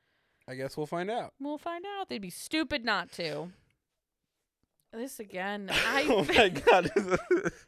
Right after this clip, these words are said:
Speaker 2: Brendan, I'm done with things to say when that happens.
Speaker 1: Do me a
Speaker 2: <clears throat>
Speaker 1: favor. D M us on Instagram and tell me who you voted for, 'cause I'm interested in, in knowing.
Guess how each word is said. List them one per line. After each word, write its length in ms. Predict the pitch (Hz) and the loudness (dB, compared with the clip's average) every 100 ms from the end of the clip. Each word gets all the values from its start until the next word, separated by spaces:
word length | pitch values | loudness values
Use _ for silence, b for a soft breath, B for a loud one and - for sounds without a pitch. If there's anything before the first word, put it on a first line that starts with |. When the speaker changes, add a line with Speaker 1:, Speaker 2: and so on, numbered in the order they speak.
| _ | _
Speaker 2:
Brendan, 400 | 277 269 370 415 359 | -2 4 4 6 6
I'm 220 | 330 277 | 6 6
done 240 | 320 370 392 | 6 6 4
with 180 | 392 | -4
things 240 | 359 330 330 | -4 -8 -8
to 80 | - - - | -18 -10 0
say 220 | 349 403 | 2 2
when 180 | 359 226 | 0 2
that 220 | 202 190 | 2 2
happens. 500 | 185 175 170 175 - - - | 0 -2 -8 -10 -18 -20 -12
Speaker 1:
Do 220 | 151 196 247 | -2 2 4
me 200 | 269 262 | 8 8
a 80 | |
Speaker 2:
<clears throat> 0 | |
Speaker 1:
favor. 680 | 196 202 190 175 117 107 - _ _ _ _ _ _ - 165 | 6 6 6 6 0 -10 -16 _ _ _ _ _ _ -12 0
D 260 | 151 185 | 6 8
M 140 | 233 233 | 8 6
us 180 | 226 | 2
on 160 | 226 202 | 4 4
Instagram 500 | 170 175 180 170 165 | 2 0 0 2 2
and 100 | 160 | 2
tell 200 | - 170 | 2 2
me 140 | 170 156 | 2 0
who 80 | |
you 200 | 143 139 | -2 -2
voted 360 | 139 127 120 113 | 0 0 0 -4
for, 260 | - 113 117 | -8 -8 -6
'cause 100 | 143 | -4
I'm 160 | 139 | -4
interested 560 | - 180 202 185 190 175 | -4 -4 -4 -2 0 2
in, 300 | 156 139 135 _ | 0 -2 -6 _
in 400 | 139 143 135 107 - - | -10 -8 -8 -10 -18 -14
knowing. 600 | 143 135 127 117 85 | -8 -6 -6 -8 -10